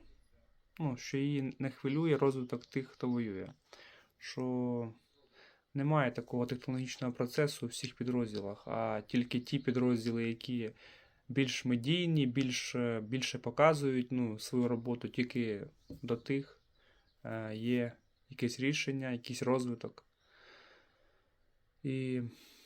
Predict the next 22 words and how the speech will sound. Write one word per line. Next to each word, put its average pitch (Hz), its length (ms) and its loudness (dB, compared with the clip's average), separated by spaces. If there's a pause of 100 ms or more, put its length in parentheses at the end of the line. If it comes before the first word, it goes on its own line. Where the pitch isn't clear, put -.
(1600)
мені 139 200 -2
сумно. 95 440 -8 (1500)
Е, 117 340 -4
я 147 180 4
хочу 156 280 0
створити 131 540 0 (1700)
таке 143 260 2
місце, 185 360 0
там, 131 240 -2
де 120 460 -4 (320)
буде 135 560 2 (180)
всіх - 320 -2
влаштовувати, 151 540 2
і 127 60 0
воно 135 120 0
буде 127 140 -4
прикладом 135 520 2
для 120 120 2
всіх. - 320 -10 (920)
Це 143 420 4 (880)
основна 139 440 -2
мета. 123 400 -6